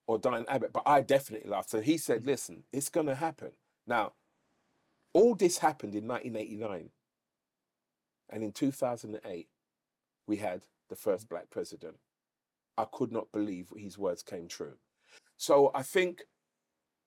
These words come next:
the work that they put in, and obviously Jesse Jackson's a Christian, so he,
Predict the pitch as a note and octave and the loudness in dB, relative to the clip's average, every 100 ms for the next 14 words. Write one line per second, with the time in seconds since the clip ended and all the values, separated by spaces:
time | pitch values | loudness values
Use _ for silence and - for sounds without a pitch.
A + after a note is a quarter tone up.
0 | _ - A#2 B2 E3+ D3+ C#3+ C#3+ A#2+ C#3+ | _ -4 0 6 6 6 2 -2 2 2
1 | C#3+ C#3+ - E3 - A#2 A#2 C3+ D3 D3 | 4 2 -4 -4 -2 -2 -2 0 0 0
2 | D3 A#2+ C3 B2+ A2+ B2 - A#2+ G#2+ - | -4 -2 -4 -4 -4 -4 -4 -6 -8 -2
3 | D#3+ D#3 - E2 D#2+ - A2+ A2 C#3 | -2 -2 -8 -14 -14 -2 -2 0 -2